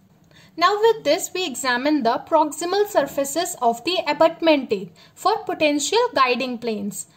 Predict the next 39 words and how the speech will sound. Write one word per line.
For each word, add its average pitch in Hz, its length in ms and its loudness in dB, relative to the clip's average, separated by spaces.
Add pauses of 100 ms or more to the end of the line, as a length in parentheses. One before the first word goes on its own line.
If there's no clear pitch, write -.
(280)
Now, 320 440 2
this 359 200 0
will 440 200 4
give 330 160 0
us 320 160 2
an 311 160 0
idea 240 440 0
about 233 480 -2
the 392 120 -2
degree 302 600 -2
to 311 100 -2
which 262 420 0
the 285 100 4
area 277 420 -2
might 320 380 -2
need 294 260 -4
modification 311 920 -2
to 349 220 -2
achieve 170 420 -4
parallelism. 214 800 0 (400)
Now, 392 140 -2
you 453 200 6
all 320 220 6
must 302 260 -2
be 349 80 -6
wondering, 277 380 -2
what 254 220 -4
is 277 80 -8
this 403 160 -6
guiding 240 480 -2
plane? 208 160 -8 (340)
We 381 220 -4
know 339 180 -2
that 330 220 2
we 320 80 0
have 302 260 -2
to 403 80 -2
create 339 380 -4
parallelism 302 580 0